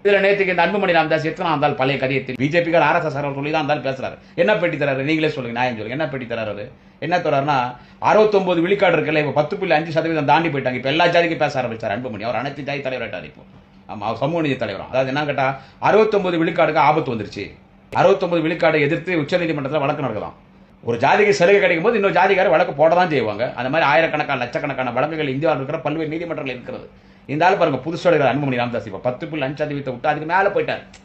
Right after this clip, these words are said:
இவர் இப்போ அனைத்து ஜாதிக்கு தலைவராயிட்டார். இவர் ஜாதி கலவரத்தை தூண்டுறவர் அப்பனும் புள்ளியும்.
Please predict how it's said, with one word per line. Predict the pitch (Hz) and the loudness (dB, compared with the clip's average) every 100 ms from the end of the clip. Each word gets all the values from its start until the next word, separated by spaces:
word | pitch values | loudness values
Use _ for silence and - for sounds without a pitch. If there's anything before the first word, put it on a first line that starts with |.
| - - | -20 -10
இவர் | 143 143 | -6 -4
இப்போ | 135 123 | -2 0
அனைத்து | 151 180 180 | 0 0 2
ஜாதிக்கு | 165 170 160 | 4 4 2
தலைவராயிட்டார். | 147 139 123 - | 2 2 2 -2
இவர் | 80 78 - - - - | -6 -14 -20 -20 -12 -2
ஜாதி | 143 156 | 2 2
கலவரத்தை | 135 127 110 113 | 0 -2 -2 -8
தூண்டுறவர் | 117 110 95 | -8 -6 -6
அப்பனும் | 113 131 120 | -4 -4 -6
புள்ளியும். | 101 85 | -8 -12